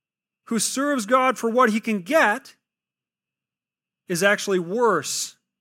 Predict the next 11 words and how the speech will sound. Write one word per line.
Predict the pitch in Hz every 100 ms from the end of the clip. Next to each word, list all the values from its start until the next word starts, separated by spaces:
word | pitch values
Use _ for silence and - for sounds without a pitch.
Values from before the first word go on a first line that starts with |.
| _ _ -
than | 165 156
being | 165 165 156 151 131 _ _ _ _ _ _ _ _ -
a | 151
younger | 156 165 151
brother | 139 151 147 143 143 - _ _ _ _ _ _
in | 147 143
rebelliousness. | 139 147 151 143 113 123 104 - - _ _ _ _ _ _ _ _ _ _ _ _ _ _ _ _
How | - 180
is | 208
it | 208
worse? | 190 214 302 - -